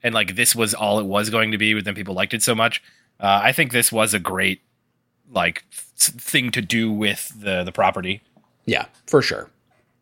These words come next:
Speaker 2: Volume number two, Brendan. It is titled The Scotsman's Curse.
Speaker 1: Uh-huh. Sure is. <laughs>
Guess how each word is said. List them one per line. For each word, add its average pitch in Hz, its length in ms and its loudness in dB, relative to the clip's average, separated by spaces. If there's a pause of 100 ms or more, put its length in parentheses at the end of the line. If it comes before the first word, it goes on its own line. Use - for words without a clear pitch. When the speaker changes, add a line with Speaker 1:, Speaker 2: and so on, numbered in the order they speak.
(260)
Speaker 2:
Volume 196 460 4
number 170 320 4
two, 139 440 4
Brendan. 117 580 2 (760)
It 180 160 2
is 196 180 2
titled 151 580 2 (340)
The 139 220 2
Scotsman's 180 880 2
Curse. - 880 2 (120)
Speaker 1:
Uh-huh. 147 300 4 (1000)
Sure 143 260 4
is. - 240 2
<laughs> - 240 -12